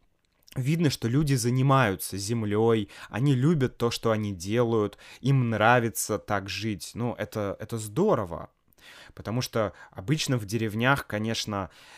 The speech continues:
сейчас выглядит в русских деревнях, в большинстве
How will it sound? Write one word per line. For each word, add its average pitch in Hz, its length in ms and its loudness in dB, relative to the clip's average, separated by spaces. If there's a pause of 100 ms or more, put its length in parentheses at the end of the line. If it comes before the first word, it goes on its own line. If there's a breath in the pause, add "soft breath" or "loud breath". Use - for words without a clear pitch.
(200 loud breath)
сейчас - 640 0
выглядит 120 600 0
в 110 220 -8
русских 123 340 -2
деревнях, 113 600 0
в 117 140 -6
большинстве 120 840 0